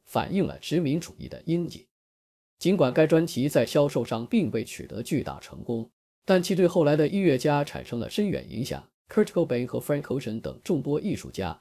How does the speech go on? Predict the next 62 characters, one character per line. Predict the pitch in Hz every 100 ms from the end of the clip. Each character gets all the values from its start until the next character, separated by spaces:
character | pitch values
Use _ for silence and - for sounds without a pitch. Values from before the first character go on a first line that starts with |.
| _
都 | 127
受 | 127 -
到 | 82 71
其 | -
启 | 127 - -
发。 | 87 - _ _ _ -
乐 | 190 180
队 | 170 156
的 | 147
音 | 175 190
乐 | 180 131
风 | - 175
格 | 170 131 147
融 | 120 151
合， | 156 127
融 | 98 120
合 | - 107
了 | 71 -
朋 | - 76
克、 | 151 208 - _
迪 | 113
斯 | 156 156
科 | 147 220 220 -
和 | - 104
雷 | - 180
鬼 | 185 117
等 | 131 69
多 | - 175 180
种 | - -
元 | - -
素， | - 139 - _
展 | - 117 120
现 | 143
了 | 120
他 | 85 123
们 | 127
对 | 120
社 | 113 143
会 | 113 127
问 | 147 113
题 | -
的 | 110
关 | 151 151
注 | 151 - -
和 | - 120
对 | 139
工 | 117 190
人 | 175 64
阶 | 156 165
级 | 165 -
的 | -
声 | - 185
援。 | - - - _ _ _ _
Yahoo | - 127 147 160
U | 151 160
S | - 175 -
报 | 117 107
道 | 87 80
则 | - 117
聚 | - 127
焦 | 120 120
于 | - 117